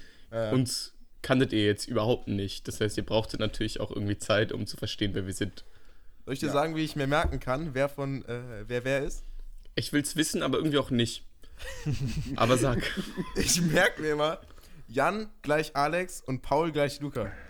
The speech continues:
Speaker 2: Ach so.
Speaker 3: So von der Stimmlage her, das, ja, das, das kommt hin.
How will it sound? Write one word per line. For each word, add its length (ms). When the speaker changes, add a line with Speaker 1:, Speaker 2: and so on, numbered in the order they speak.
Speaker 2:
Ach 80
so. 260
Speaker 3:
So 140
von 160
der 100
Stimmlage 520
her, 160
das, 280
ja, 280
das, 220
das 200
kommt 280
hin. 240